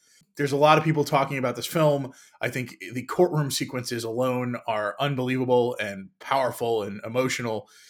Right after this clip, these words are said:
Uh, watching an entire relationship from the outside, uh, in all of its complicated glory is, uh, is difficult. It, it,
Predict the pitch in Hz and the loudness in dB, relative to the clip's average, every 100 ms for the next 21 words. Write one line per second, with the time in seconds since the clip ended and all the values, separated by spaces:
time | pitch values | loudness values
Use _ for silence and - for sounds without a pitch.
0 | - - - 113 107 98 90 120 143 156 | -20 -20 -4 0 0 -2 -2 2 2 2
1 | 156 131 131 131 - 143 135 123 120 123 | -4 -4 -6 -6 0 2 2 0 -2 -4
2 | 127 123 120 120 117 104 117 - 135 120 | -4 -8 -8 -8 -6 -6 -6 -6 -4 -2
3 | 123 120 120 113 _ _ _ - 110 101 | 0 0 -2 -6 _ _ _ -4 -2 -2
4 | - - 127 135 143 143 131 131 - 123 | -2 -4 0 4 6 4 0 -6 -4 -6
5 | 123 120 127 117 107 117 120 117 113 113 | -6 -4 -4 -4 -4 -2 0 0 0 -2
6 | 107 117 113 107 110 - - 110 101 95 | -4 -6 -4 -4 -6 -8 -4 -2 -2 -4
7 | - 117 - 147 147 147 87 - - - | -8 -8 0 0 0 -8 -10 -12 -16 -12
8 | - 107 104 104 110 | -6 -4 -4 -6 -8